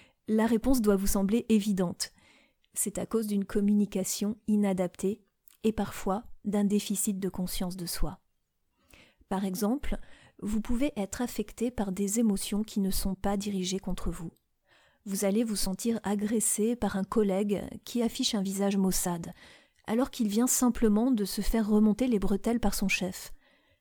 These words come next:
Sa mauvaise humeur n'a donc rien à voir avec votre personne. Il peut arriver aussi que vous ne fassiez pas bien la différence entre vos émotions et celles des autres,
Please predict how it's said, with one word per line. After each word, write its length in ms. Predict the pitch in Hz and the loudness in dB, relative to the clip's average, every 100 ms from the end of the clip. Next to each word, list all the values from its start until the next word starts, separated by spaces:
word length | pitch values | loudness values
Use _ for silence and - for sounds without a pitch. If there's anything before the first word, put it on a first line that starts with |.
| _ | _
Sa 200 | - - | -2 2
mauvaise 360 | 208 220 269 247 | 4 4 2 4
humeur 300 | 214 294 277 | 4 4 4
n'a 140 | 208 | 2
donc 340 | 190 254 - - _ | 2 0 -2 -14 _
rien 440 | 196 220 247 294 | -4 0 2 4
à 100 | 262 | 2
voir 400 | 196 196 262 247 - _ | 2 0 -2 -2 -10 _
avec 260 | - 208 233 | -6 -2 0
votre 220 | 208 - | -2 -4
personne. 540 | 208 202 - 277 220 190 _ _ _ _ _ _ _ _ _ _ - | -2 -2 -2 0 0 -2 _ _ _ _ _ _ _ _ _ _ -4
Il 160 | 226 | -2
peut 180 | - 311 | 8 10
arriver 340 | 247 220 226 | 10 2 2
aussi 420 | 247 196 - 277 302 - - - _ - | 0 0 -2 -2 -4 -18 -20 -20 _ -4
que 100 | 247 | 2
vous 160 | 240 | 4
ne 80 | 269 | 4
fassiez 400 | - 247 - 269 | 2 -2 -2 -4
pas 220 | - 285 | -2 -2
bien 260 | 226 240 285 | 0 0 2
la 100 | 226 | 2
différence 680 | 208 - 208 226 277 - - - - _ - | -2 -4 -2 0 -2 -4 -8 -14 -20 _ -4
entre 260 | 240 - | -2 0
vos 160 | 269 220 | 2 2
émotions 640 | 208 247 220 190 - 208 233 _ _ | 2 2 2 0 -4 -6 -6 _ _
et 80 | - | -4
celles 260 | 220 220 202 | -2 -2 0
des 220 | 196 190 | -2 0
autres, 300 | 185 - - | -2 -4 -14